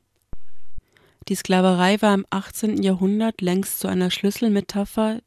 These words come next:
der politischen Philosophie des Westens geworden, zum Inbegriff aller schlimmen Aspekte und Folgen von Herrschaftsverhältnissen. Ihr begriffliches Gegenstück, die Freiheit,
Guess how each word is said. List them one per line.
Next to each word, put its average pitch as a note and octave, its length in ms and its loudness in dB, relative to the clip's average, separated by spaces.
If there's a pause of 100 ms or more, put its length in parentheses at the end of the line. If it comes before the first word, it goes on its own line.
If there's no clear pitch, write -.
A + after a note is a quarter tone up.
der F3+ 180 0
politischen G3 640 -2
Philosophie F3 580 -6
des - 220 -6
Westens E3+ 460 -4
geworden, D#3+ 520 -2 (600)
zum - 160 -8
Inbegriff A3+ 760 0
aller A3 300 0
schlimmen G3+ 400 0
Aspekte G3 560 -4
und F3+ 160 -2
Folgen F#3 400 -2
von G3 180 -4
Herrschaftsverhältnissen. E3+ 1200 -6 (1400)
Ihr F#3+ 120 2
begriffliches G3 640 -4
Gegenstück, A3+ 640 -6
die F3+ 120 -10
Freiheit, G#3 600 -4